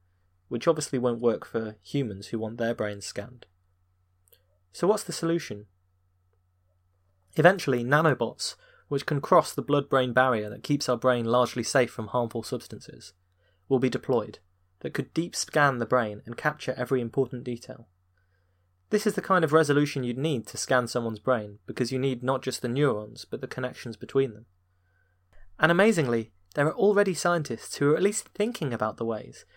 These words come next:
that you might get these nanobots through the blood-brain barrier and into our heads. And once they're there, why limit them to just looking?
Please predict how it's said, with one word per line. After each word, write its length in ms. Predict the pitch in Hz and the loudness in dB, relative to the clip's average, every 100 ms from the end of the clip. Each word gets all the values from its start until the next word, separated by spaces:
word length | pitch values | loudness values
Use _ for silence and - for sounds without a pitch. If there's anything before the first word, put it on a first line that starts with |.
| _ | _
that 80 | - | -6
you 80 | 185 | 0
might 180 | 190 202 | 0 0
get 140 | 165 | -2
these 160 | 151 143 | 0 2
nanobots 680 | 156 135 117 117 - - - - | 2 2 0 -4 -4 -10 -12 -2
through 180 | 180 185 | 2 2
the 100 | 127 | 4
blood-brain 480 | 143 143 139 131 | 2 2 2 0
barrier 460 | 120 135 123 101 - _ _ - | 2 2 2 -2 -10 _ _ -4
and 100 | 139 | -2
into 220 | 139 123 | 2 2
our 100 | 107 | 2
heads. 480 | 135 - - - - _ _ _ _ _ _ _ _ _ | -2 -6 -10 -18 -20 _ _ _ _ _ _ _ _ _
And 120 | - 160 | -2 -2
once 160 | 208 | 0
they're 120 | - | 2
there, 360 | 143 160 101 - _ _ _ _ _ _ _ - | 4 2 0 -8 _ _ _ _ _ _ _ -2
why 140 | 135 | 2
limit 280 | 170 170 160 | 4 4 2
them 140 | 143 127 | -2 -2
to 100 | 123 | -2
just 220 | 113 117 | -2 0
looking? 420 | 120 143 - - | -2 -2 -10 -16